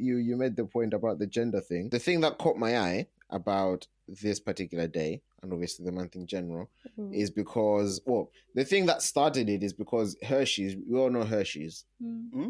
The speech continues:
Speaker 4: No.
Speaker 3: The chocolate
Speaker 1: Hershey's, the,
Speaker 3: company.
Speaker 1: the chocolate, chocolate company.
Speaker 4: They're called Hershey's.
Speaker 1: Yeah, yeah. The, the, there's Hershey's. It's not, it's
Speaker 3: Mm.
Speaker 1: nothing to do with gender. It's just the name Hershey's.
Speaker 3: It's
Speaker 4: I know.
Speaker 3: American.
Speaker 4: I,
Speaker 3: It's
Speaker 4: I wasn't
Speaker 3: American.
Speaker 4: thinking that.
Speaker 1: Yeah, yeah.
Speaker 4: It's just the name itself sounds
Speaker 1: Um,
Speaker 4: weird. What kind of chocolate? Have I eaten the chocolate before?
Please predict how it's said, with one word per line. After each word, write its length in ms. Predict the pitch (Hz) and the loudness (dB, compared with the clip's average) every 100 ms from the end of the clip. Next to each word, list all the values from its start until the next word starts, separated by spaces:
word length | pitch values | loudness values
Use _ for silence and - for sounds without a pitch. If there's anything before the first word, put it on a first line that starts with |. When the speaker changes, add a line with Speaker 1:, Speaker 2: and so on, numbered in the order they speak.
| - 381 | -8 -12
Speaker 4:
No. 140 | 247 123 | -10 -6
Speaker 3:
The 40 | |
chocolate 140 | 240 117 | -2 2
Speaker 1:
Hershey's, 360 | 110 - 95 90 | 2 0 -2 -2
the, 60 | 101 | -2
Speaker 3:
company. 180 | 98 | -2
Speaker 1:
the 80 | 95 | -4
chocolate, 480 | - 110 - 87 - | -4 -4 -2 -6 -4
chocolate 300 | 113 - 80 | -8 -6 -8
company. 420 | 85 82 85 85 _ _ _ _ _ | -8 -10 -12 -16 _ _ _ _ _
Speaker 4:
They're 80 | 123 | -10
called 200 | 175 131 139 | -6 -6 -4
Hershey's. 520 | 170 - 117 113 _ 113 | -8 -8 -16 -20 _ -2
Speaker 1:
Yeah, 180 | 110 | 0
yeah. 200 | 92 82 80 90 | 0 -2 -6 -8
The, 100 | 92 | -6
the, 160 | 101 90 | -4 -2
there's 300 | 101 92 - - 120 | -2 -2 -10 -10 -2
Hershey's. 560 | 139 120 - 87 80 87 | 2 2 0 -2 -4 -8
It's 220 | 104 131 | -6 -2
not, 260 | 120 110 - _ | 0 -2 -6 _
it's 120 | 127 | -4
Speaker 3:
Mm. 40 | 127 | -2
Speaker 1:
nothing 180 | 131 127 | 0 0
to 80 | 107 | 0
do 80 | 113 | -2
with 120 | - | -2
gender. 260 | 92 87 | -4 -2
It's 140 | 87 - | -4 -4
just 140 | - | -8
the 60 | 92 | -6
name 220 | 82 82 | -6 -6
Hershey's. 560 | 90 90 - 57 - 220 | -6 -6 -6 -12 -12 -12
Speaker 3:
It's 160 | - | -10
Speaker 4:
I 180 | 208 160 | -4 -2
know. 220 | 180 139 | -2 -4
Speaker 3:
American. 100 | 117 - | -8 -8
Speaker 4:
I, 60 | |
Speaker 3:
It's 100 | 131 | -4
Speaker 4:
I 100 | 127 | 0
wasn't 100 | 139 131 113 | 0 -2 -4
Speaker 3:
American. 20 | |
Speaker 4:
thinking 300 | 123 120 107 | -6 -8 -6
that. 160 | 110 107 | -4 -2
Speaker 1:
Yeah, 180 | 82 71 | -2 -4
yeah. 80 | 110 | -6
Speaker 4:
It's 80 | |
just 160 | 120 - | -8 -6
the 60 | 120 | -4
name 160 | 123 | -4
itself 260 | 110 - 113 | -6 -4 2
sounds 260 | 120 117 113 | 4 4 2
Speaker 1:
Um, 40 | |
Speaker 4:
weird. 180 | 117 113 _ _ _ _ _ | 0 -4 _ _ _ _ _
What 120 | 135 135 | -6 -2
kind 160 | 160 | 0
of 80 | 147 | 0
chocolate? 360 | 156 - 117 - | -2 -6 -8 -4
Have 160 | 127 | 0
I 120 | 143 - - | 0 -2 -6
eaten 220 | 143 139 | -6 -6
the 80 | 135 | -6
chocolate 320 | 160 - - | -8 -10 -18
before? 240 | 120 127 | -20 -20